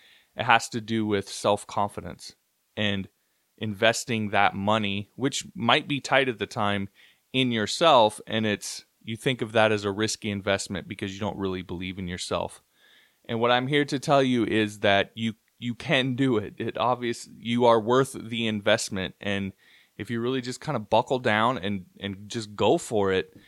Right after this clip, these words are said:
you will find that, that, that you will get a re-, good return on that investment of yourself. In most cases, that's the best investment that you can make. So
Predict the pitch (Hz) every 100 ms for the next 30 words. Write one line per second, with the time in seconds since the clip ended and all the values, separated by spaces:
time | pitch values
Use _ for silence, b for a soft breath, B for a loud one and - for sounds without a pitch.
0 | B B 113 120 - 143 139 131 117 -
1 | 104 92 - - 107 107 107 104 110 107
2 | 104 104 104 107 117 123 110 107 - 123
3 | 117 104 - 101 98 98 - 98 95 98
4 | - 104 - 90 92 92 95 85 - 98
5 | 98 95 - _ _ _ _ _ - _
6 | _ - 117 117 - 120 104 101 95 95
7 | - - 92 95 - - 98 92 90 -
8 | 87 - 92 95 98 92 82 - 107 95